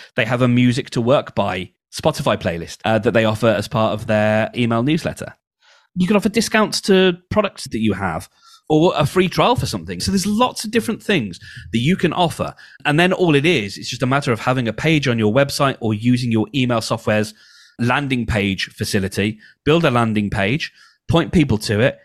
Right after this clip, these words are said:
collect their email address, collect their explicit consent to say, "Yes, after receiving this download, I am okay with you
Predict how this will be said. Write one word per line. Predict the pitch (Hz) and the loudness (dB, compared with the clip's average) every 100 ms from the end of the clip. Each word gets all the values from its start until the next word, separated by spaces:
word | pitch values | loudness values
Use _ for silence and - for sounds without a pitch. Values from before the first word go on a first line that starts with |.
| _ | _
collect | - 135 - | -2 -2 0
their | 143 | 0
email | 120 107 101 | 2 0 -2
address, | 98 123 | -2 -4
collect | - 120 123 - | -4 -2 -2 -2
their | 135 | -2
explicit | 139 - 135 131 - | -2 -4 -4 -4 -6
consent | 117 123 101 | -6 -4 -4
to | 107 | -4
say, | 113 | -4
"Yes, | 104 127 120 - - - - _ - | 0 -2 -4 -10 -20 -20 -20 _ -4
after | 123 - 123 | -2 2 2
receiving | 117 - 135 120 120 | 2 2 2 4 2
this | 113 104 - - _ _ _ _ _ | 0 -2 -6 -16 _ _ _ _ _
download, | 104 117 107 92 104 135 - _ _ _ - | -2 -2 0 0 0 -2 -8 _ _ _ -2
I | 120 | 0
am | 113 113 | 2 2
okay | 113 - 117 107 107 | 2 0 0 0 0
with | 110 104 107 | -2 -4 0
you | 107 104 101 | 2 2 0